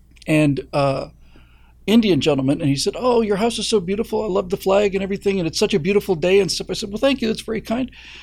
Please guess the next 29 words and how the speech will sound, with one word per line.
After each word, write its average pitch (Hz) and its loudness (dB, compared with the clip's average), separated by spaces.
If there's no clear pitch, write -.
He 175 -6
said, 196 2
"This 208 -2
is - 2
such 233 2
a 214 0
great 208 2
country." 220 0
I - 0
said, 180 -2
"Are 175 -2
you 180 0
a 170 2
citizen?" 202 0
He 202 -2
says, 165 -2
"I'm 165 2
working 196 -4
to - -12
being 190 -2
one." 156 0
I 160 -2
said, 147 -6
"Well, 156 -2
you 208 -2
are 175 2
welcome 180 0
here, 214 4
sir. 143 -2